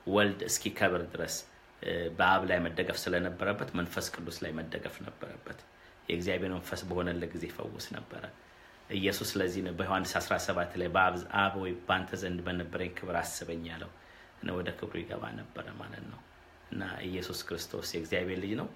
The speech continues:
የእግዚአብሔር ልጅ ደግሞ፣ እ፣ «እግዚአብሔር እንዴት ልጅ ይሆናል? እግዚአብሔር ይወልዳል ወይ?» ብሎ ሲሳለቅ ሰማሁት።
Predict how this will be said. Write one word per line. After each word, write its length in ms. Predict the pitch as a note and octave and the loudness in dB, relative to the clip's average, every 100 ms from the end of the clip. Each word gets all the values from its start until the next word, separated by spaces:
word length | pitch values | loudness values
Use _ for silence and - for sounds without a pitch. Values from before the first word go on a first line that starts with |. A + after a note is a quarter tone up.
| - - - | -14 -20 -2
የእግዚአብሔር 500 | F#2+ F2+ G2 F#2+ F#2+ | 0 4 4 6 4
ልጅ 160 | F#2+ F#2 | 0 2
ደግሞ፣ 220 | G#2+ G2+ - - | 4 4 2 0
እ፣ 120 | - F2+ F2 - | 2 4 4 0
«እግዚአብሔር 540 | F#2+ F#2+ G#2 G2+ G2+ G2 F#2 | 0 4 6 6 4 4 0
እንዴት 320 | F#2+ G2 G2 F#2+ | 2 2 2 0
ልጅ 140 | F#2 | -4
ይሆናል? 360 | F#2 F2+ E2 E2 E2 E2 - - - - | -2 -2 -2 -6 -6 -10 -12 -20 -20 -8
እግዚአብሔር 460 | F2+ F#2 G2+ G2+ G2 | -2 4 6 6 4
ይወልዳል 480 | G2 F#2 - F2 | 2 0 0 0
ወይ?» 100 | F2+ | 0
ብሎ 140 | E2+ G2+ | 0 -2
ሲሳለቅ 560 | G2+ - - F#2 F2 - | 0 -2 2 2 2 -2
ሰማሁት። 420 | - E2 E2 D#2+ | -6 -6 -6 -8